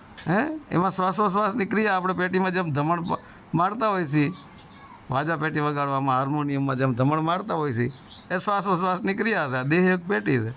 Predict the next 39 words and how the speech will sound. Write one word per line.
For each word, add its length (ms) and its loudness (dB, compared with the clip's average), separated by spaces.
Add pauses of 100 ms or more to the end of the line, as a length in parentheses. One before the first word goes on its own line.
(1000)
હે? 100 2 (1300)
અને 340 2 (760)
બત્રીસ 380 0
દાંત 360 0
જે 120 4
છે, 160 -2
બત્રીસ 300 2
સૂર 260 2
છે. 140 2
એકાદો 260 -2
દાંત 240 0
આપણો 200 2
પડી 220 0
ગયો, 140 2
જો 160 2
તો 120 2
બસુર 360 2
બોલાશે. 400 0
બરાબર 340 0
તમે 200 0
બોલી 260 2
નહીં 160 2
શકો, 260 0
બરાબર 340 0
સૂર 260 2
નહીં 120 2
કાઢી 240 0
શકો, 120 -2
એક 120 0
બે 140 0
દાંત 220 -2
પડી 200 0
જાય. 100 0
એટલે 840 -6
બત્રીસ 340 2
દાંત, 300 -2 (260)
દાંત 280 -2
છે 140 0
ને 160 -2